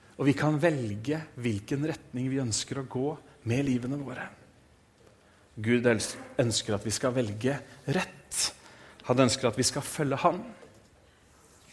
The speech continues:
Og så ønsker han at vi skal vite at det går an å nå målet.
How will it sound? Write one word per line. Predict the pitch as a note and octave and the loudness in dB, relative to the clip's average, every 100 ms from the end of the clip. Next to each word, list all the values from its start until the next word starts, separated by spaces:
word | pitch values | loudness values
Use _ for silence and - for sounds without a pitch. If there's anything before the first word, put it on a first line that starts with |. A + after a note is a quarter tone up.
| - - - _ | -20 -20 -20 _
Og | B2 | 0
så | A#2 C3+ | 4 6
ønsker | B2 - A#2 | 4 2 0
han | A#2+ | 0
at | |
vi | B2+ | 0
skal | - C3+ | 2 2
vite | F3+ E3 - - F#3+ - - - - - - _ _ _ _ _ _ _ _ _ _ _ - A#2 | 2 0 -2 0 0 0 -8 -20 -20 -20 -20 _ _ _ _ _ _ _ _ _ _ _ -4 -2
at | C3+ | 0
det | A#2+ | 4
går | B2 G#2 A2+ | 4 6 4
an | B2+ A2+ - - - _ _ _ _ _ - - _ _ _ _ _ _ | 2 -4 -10 -20 -20 _ _ _ _ _ -20 -20 _ _ _ _ _ _
å | A#2+ | 0
nå | G#2+ G2 | 2 2
målet. | F#2+ F#2 G2 - | 0 -6 -8 -12